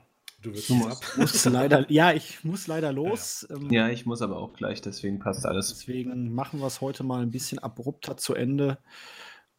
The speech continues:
Speaker 3: Auf jeden Fall Schauempfehlung für diese Show und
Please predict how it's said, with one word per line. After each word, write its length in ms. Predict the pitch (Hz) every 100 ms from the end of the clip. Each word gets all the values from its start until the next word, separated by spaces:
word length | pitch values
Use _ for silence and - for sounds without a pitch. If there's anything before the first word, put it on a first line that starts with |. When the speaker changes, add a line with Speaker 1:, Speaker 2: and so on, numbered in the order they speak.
| _ _ _
Speaker 3:
Auf 160 | 123 156
jeden 100 | 156
Fall 160 | 147
Schauempfehlung 720 | - 165 175 180 - 175 175
für 140 | 170 147
diese 240 | 160 151
Show 340 | - 190 220 233
und 880 | - 165 170 165 - - - -